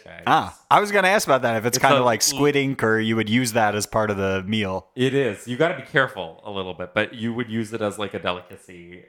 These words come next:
Speaker 1: And,
Speaker 2: Okay.
Speaker 1: and it would, they, uh, you know, Chef Alejandro, I've told him about this school, and he's, uh, he's actually pretty interested, which I, I thought, you know, that's, that's
Speaker 2: Okay.
Speaker 1: pretty cool that he's kind of open-minded, but he was like,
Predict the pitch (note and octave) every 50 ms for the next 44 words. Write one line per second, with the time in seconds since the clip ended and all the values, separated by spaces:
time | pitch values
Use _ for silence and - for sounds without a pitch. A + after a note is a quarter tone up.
0 | _ B2+ B2 A2+ A#2 C3 B2 C3+ G#2 - C3+ C#3+ D#3+ B2+ A2+ G#2 G2+ G2+ G#2 A#2
1 | A2+ A2 G2+ A2 G#2+ G2 F#2 G#2 G#2 - G#2+ - A2+ A2 G#2+ G#2+ G#2 G#2 G2+ -
2 | G#2+ G2 F#2+ F#2 F2 F2 F2 E2+ E2+ E2 - _ _ _ _ _ _ _ _ _
3 | _ _ A#2+ A#2+ C3+ B2 A2+ G#2 G2+ F#2+ - - A#2 - B2+ B2 A#2+ B2 A#2 A2
4 | G#2+ B2 A#2+ A#2 A#2 A#2 A#2+ A2+ - - D#3+ D#3+ D3 C3 G#2+ G2 G2+ F#2+ F#2+ F#2+
5 | F#2 - - F#2+ - - _ - F#2+ F#2+ F#2 F#2+ F#2+ F#2+ G#2 G#2 B2+ C3+ C3 -
6 | - - C#3 D3 D#3 D#3+ D#3+ D#3+ E3+ F3+ F#3 - F4+ F4+ - - B2+ G#2+ G2 F#2+
7 | F2 - G2+ F#2+ _ G#2+ F#2+ F#2 G2+ F#2+ - G#2 G2+ G2+ G2+ G2 G2+ G2 _ _
8 | G#2 G2 F#2+ - _ _ G#2+ G2 E2 E2 E2 F2 E2+ - _ _ _ _ _ _
9 | - C#3 B2 - G#2 F#2+ F#2 G#2 F#2 E2+ _ _ F2 E2+ E2 E2 _ - E2+ F2
10 | F#2 _ _ _ F2+ E2+ E2+ F2+ E2+ - E2 E2+ F#2 G#2+ A#2+ A#2 A2 - - F#2
11 | F2+ _ _ _ _ _ _ _ _ _ _ _ - C3 B2+ B2 A2+ A2+ - -
12 | G#2+ G2+ G2 F#2+ - -